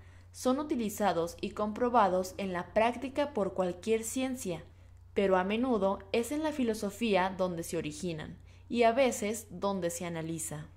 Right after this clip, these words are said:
Al conjunto variable de todos estos principios ontológicos, nociológicos y morales, podemos denominarlo marco de referencia filosófico, perspectiva general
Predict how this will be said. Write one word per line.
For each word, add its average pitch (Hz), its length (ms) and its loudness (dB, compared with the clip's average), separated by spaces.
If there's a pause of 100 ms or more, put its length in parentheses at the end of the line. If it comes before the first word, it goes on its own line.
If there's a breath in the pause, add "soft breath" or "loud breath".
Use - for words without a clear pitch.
(640 soft breath)
Al 208 180 6
conjunto 233 580 0
variable 254 500 4
de 165 120 -2
todos 202 420 -2
estos 226 260 -8
principios 220 580 -4
ontológicos, 180 1000 -2
nociológicos 190 1080 -2
y 202 100 -2
morales, 220 640 2 (300 soft breath)
podemos 254 440 2
denominarlo 202 1000 0
marco 254 500 0
de 294 120 2
referencia 202 680 -2
filosófico, 220 1000 0
perspectiva 190 680 -2
general 226 680 2